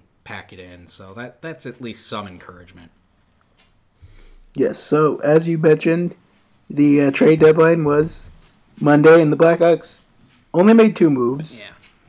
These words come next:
Speaker 2: You know, you're wondering about uh, other moves they might make. But as we talked about, the Saad thing was, we're gonna see what moves the Bruins and people made, and the Bruins, uh,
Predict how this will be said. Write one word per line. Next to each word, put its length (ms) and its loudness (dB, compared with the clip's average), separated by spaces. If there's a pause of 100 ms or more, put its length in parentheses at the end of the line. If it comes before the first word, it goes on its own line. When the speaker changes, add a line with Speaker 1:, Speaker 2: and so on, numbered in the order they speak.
Speaker 2:
You 100 -8
know, 120 0
you're 180 2
wondering 380 0
about 400 2 (720)
uh, 40 -12
other 420 0
moves 220 -2
they 100 -2
might 220 -8
make. 320 -10
But 220 -6 (540)
as 220 -2
we 100 0
talked 280 0
about, 280 -2
the 320 -6 (460)
Saad 420 2
thing 220 -2
was, 300 -4 (100)
we're 180 -10
gonna 160 -8
see 180 -8
what 220 -2 (840)
moves 320 -2
the 80 -6
Bruins 440 -2
and 140 -10
people 280 -10
made, 300 -6
and 180 -12 (600)
the 220 -4
Bruins, 600 -4
uh, 380 -6